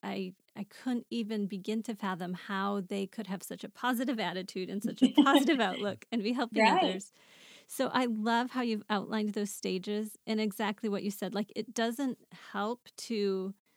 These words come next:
Speaker 1: criticize someone for where they're at because that's where they're genuinely at.
Speaker 2: Yeah.
Speaker 1: And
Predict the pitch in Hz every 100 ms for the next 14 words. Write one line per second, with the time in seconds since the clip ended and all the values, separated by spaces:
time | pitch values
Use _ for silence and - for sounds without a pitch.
0 | _ - 285 277 - 202 - 202 202 208
1 | 185 196 185 185 - 214 - 208 196 202
2 | 180 - _ _ _ _ 233 - - -
3 | 214 202 220 170 185 190 190 185 190 -
4 | 247 - - - _ - - _ - 226
5 | 202 185 196 180